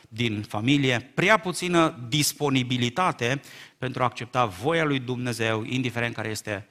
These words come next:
costul. Cum să nu fim luați prin surprindere de fantomele trecutului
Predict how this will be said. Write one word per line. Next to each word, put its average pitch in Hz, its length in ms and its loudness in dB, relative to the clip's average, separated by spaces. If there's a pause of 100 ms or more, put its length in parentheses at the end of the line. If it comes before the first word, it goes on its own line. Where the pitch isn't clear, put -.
(240)
costul. 143 580 -2 (480)
Cum 185 140 -10
să 160 280 0
nu 139 200 0
fim 170 240 -4
luați 139 440 0
prin 131 220 -4
surprindere 131 640 -2
de 117 100 -2
fantomele 113 480 -4
trecutului 120 680 -6